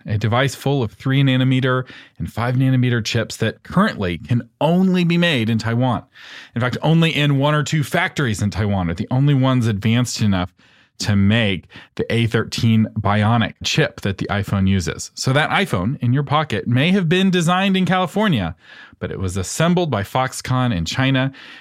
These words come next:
using chips made by T S M C in Taiwan. And if there were a war between China and Taiwan,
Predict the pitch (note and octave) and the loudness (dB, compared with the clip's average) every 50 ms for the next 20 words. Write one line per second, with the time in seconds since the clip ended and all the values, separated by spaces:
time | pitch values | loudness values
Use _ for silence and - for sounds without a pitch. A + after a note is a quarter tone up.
0 | - _ - G#2+ F#2+ F#2+ F#2+ F2+ - - - - - - - G#2+ G2+ G2+ F#2 G2 | -10 _ -4 -2 0 0 0 -2 -2 -2 -4 -4 -4 -4 -2 0 0 0 0 -2
1 | D#2 D2+ - - - C3 B2 A#2+ - - A#2+ A#2 G#2+ - F#2 E2+ E2 D#2+ E2 - | -4 -4 -6 -4 0 0 0 0 2 2 0 0 0 0 0 0 0 -2 -2 -6
2 | _ _ - E2+ E2 D2+ - - F#2 F2 E2 F#2 F2 D#2 B1+ - - _ _ _ | _ _ -4 -4 -2 -2 -2 -2 -2 0 0 0 0 0 -2 -4 -8 _ _ _
3 | _ _ _ - - _ _ _ - F2+ G2+ G#2+ - - C#3 D3 C#3+ D3 E3 E3+ | _ _ _ -20 -20 _ _ _ -4 -2 -2 -2 0 0 0 2 2 2 2 2
4 | F3 F3 D3+ C#3 E3+ G3+ D3+ G#2 F#2+ G2 A2 G#2+ - - C3 B2+ B2+ - - C3 | 2 2 0 0 0 0 0 0 -2 -2 -4 -6 -4 -2 -2 -2 -2 0 0 0
5 | C3 C3+ D3+ D#3 - - C#3 C3 - C#3 C3+ C#3 C3+ A#2+ F#2 D2 - | 2 2 2 0 0 0 -2 0 0 0 2 2 2 0 0 -2 -6